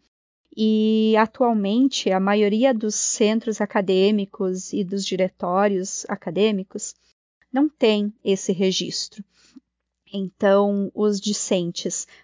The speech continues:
participam naquela razão de um quinto dos representantes, tem voz, entretanto, não tem voto.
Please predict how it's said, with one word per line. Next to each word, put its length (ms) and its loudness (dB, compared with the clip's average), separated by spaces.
participam 920 0
naquela 460 4
razão 720 2
de 480 -2
um 220 4
quinto 640 -4
dos 200 -4
representantes, 1160 -4
tem 220 6
voz, 640 4
entretanto, 1080 2
não 440 2
tem 540 2
voto. 640 -6